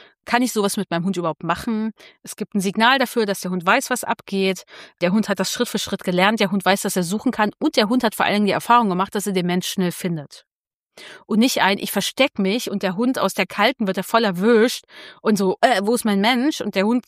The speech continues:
bekommt voll Angst oder Panik. Bitte, lass das. Ey, Leute, es bringt echt gar nichts, ne? Wirklich. Es gibt tausend andere Wege, um dafür zu sorgen, dass der Hund mehr auf dich achtet unterwegs.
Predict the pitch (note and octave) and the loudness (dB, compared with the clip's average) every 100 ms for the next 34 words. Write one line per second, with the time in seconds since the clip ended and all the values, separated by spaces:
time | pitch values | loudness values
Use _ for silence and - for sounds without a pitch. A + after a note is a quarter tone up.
0 | _ - - A#3 - F#3+ - A#3+ C#4 - | _ -6 0 0 2 0 2 0 0 -2
1 | G3 - B3 B3 G#3 C4 - _ - - | -4 2 2 4 0 -2 -10 _ -20 -20
2 | _ _ - G#3 - - D#3+ F3+ - - | _ _ 0 0 0 -6 -4 -4 -6 -6
3 | F2+ - - - _ _ _ _ - F3 | -8 -6 -10 -12 _ _ _ _ -4 0
4 | G3 G#3+ - - G3+ G3 - G3 - - | 2 2 0 0 0 0 0 0 0 0
5 | G3 F#3 F3+ D#3+ - - D#3+ F#3 - - | 2 4 2 0 -4 -6 -4 -4 -6 -8
6 | G3+ F3+ D3+ - - _ _ - _ A3 | -4 -2 -4 -8 -14 _ _ -20 _ -4
7 | - A3 - A3 G3+ G3+ E3+ F3+ F#3 D#3+ | 0 -2 2 4 6 4 4 2 0 0
8 | D#3+ D#3+ D#3 E3+ _ _ - - G3+ F#3 | 0 0 -2 -4 _ _ -20 -2 2 2
9 | - - E3+ E3 E3 E3 E3+ E3+ D#3+ E3 | 0 -6 -2 -2 -2 -4 -4 -6 -4 -6
10 | - E3 - - - F3 D#3 D3+ - - | -6 -10 -8 -8 -10 -14 -16 -16 -18 -16
11 | - | -18